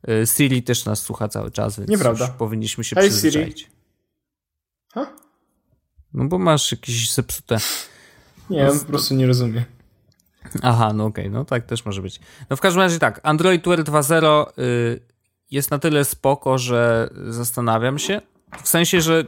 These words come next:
Speaker 1: jakby czekam oczywiście do jesieni. Czekam na premiery tych wszystkich zegarków, które mają mieć premiery do tego czasu, które będą już na pewno w stu procentach, y, y, obsługiwały tego Android Wear dwa zero.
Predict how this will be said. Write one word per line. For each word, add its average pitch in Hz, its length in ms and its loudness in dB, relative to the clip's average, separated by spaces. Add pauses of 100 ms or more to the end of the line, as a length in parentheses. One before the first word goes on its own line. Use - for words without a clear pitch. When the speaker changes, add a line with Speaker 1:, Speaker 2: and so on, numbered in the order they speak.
Speaker 1:
jakby 156 380 0 (260)
czekam 180 320 2
oczywiście 147 360 -4
do 139 80 -2
jesieni. 131 520 -2 (1040)
Czekam 165 340 4
na 143 100 4
premiery 143 420 2
tych 135 160 -4
wszystkich - 380 -6
zegarków, 135 500 0
które 127 340 0 (280)
mają 127 540 2
mieć 127 240 2
premiery 131 420 2
do 123 140 2
tego 120 220 0
czasu, 156 460 2 (480)
które - 140 -2
będą 127 300 4
już 123 260 2
na 127 100 -2
pewno 123 300 0
w 120 60 -6
stu - 140 -6
procentach, 120 640 -2
y, 110 40 -10 (1080)
y, - 60 -4
obsługiwały 120 840 0
tego 113 280 0
Android 113 360 0
Wear 113 160 0
dwa 110 160 -2
zero. 110 300 0